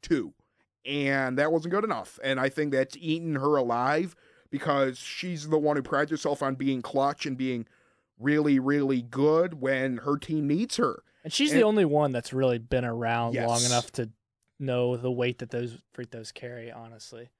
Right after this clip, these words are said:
Speaker 1: Michigan State doing a really good job holding the Scarlet Knights to one of six from the, Rutgers had no deep attack.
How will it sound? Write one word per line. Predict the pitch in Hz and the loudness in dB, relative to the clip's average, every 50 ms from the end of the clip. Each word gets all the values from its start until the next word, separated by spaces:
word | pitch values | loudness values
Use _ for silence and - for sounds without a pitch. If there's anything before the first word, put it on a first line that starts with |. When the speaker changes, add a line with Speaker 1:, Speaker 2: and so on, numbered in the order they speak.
| _ - | _ -2
Speaker 1:
Michigan | 139 156 143 - 151 143 143 139 | 0 0 2 2 0 0 0 -2
State | - - 160 151 135 | 0 2 2 2 2
doing | 139 147 143 | 2 2 2
a | 139 | 4
really | 139 143 143 143 | 4 4 2 2
good | 147 139 | 0 0
job | 139 139 123 123 120 | 0 0 0 0 2
holding | 151 147 151 139 135 127 | 2 2 2 2 0 -2
the | 117 | -4
Scarlet | - - - 139 139 131 123 | -6 -2 -2 0 0 0 -2
Knights | 131 131 131 - - | -2 -4 -4 -4 -6
to | 110 | -10
one | 104 117 123 139 143 143 | -6 -2 0 0 0 0
of | 123 | -2
six | - - - - 131 131 131 - - | -4 -4 -4 -2 -2 -4 -4 -4 -4
from | - 123 120 | -4 -2 -2
the, | 127 113 - 120 | -2 -4 -4 -2
Rutgers | 143 151 175 185 - 170 160 | 2 2 2 2 2 -2 -2
had | 160 127 127 | -2 -4 -4
no | 131 139 139 139 131 | -2 0 0 0 0
deep | 123 123 120 123 | -2 -4 -8 -10
attack. | 117 - - 101 98 76 - _ | -12 -14 -12 -14 -14 -14 -16 _